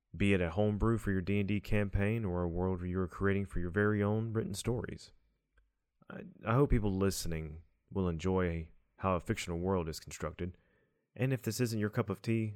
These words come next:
I apologize and hope you have a wonderful few weeks during our break. Now, with all that being said, let's begin. It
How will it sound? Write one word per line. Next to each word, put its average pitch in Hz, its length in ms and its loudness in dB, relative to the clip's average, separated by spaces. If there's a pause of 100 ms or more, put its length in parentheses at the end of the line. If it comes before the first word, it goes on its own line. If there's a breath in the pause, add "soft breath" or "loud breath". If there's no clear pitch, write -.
I 95 80 -4
apologize 85 640 -4
and 85 120 -12
hope 90 220 -6
you 92 60 -6
have 90 100 -6
a 92 40 -6
wonderful 107 380 -6
few 92 200 -8
weeks 85 280 -6
during 78 200 -8
our 76 100 -10
break. 78 400 -12 (840)
Now, 101 280 0 (540)
with 87 80 -4
all 87 120 2
that 82 80 0
being 80 180 -2
said, 101 360 0 (580)
let's 135 140 0
begin. 196 300 2 (2750)
It 107 260 2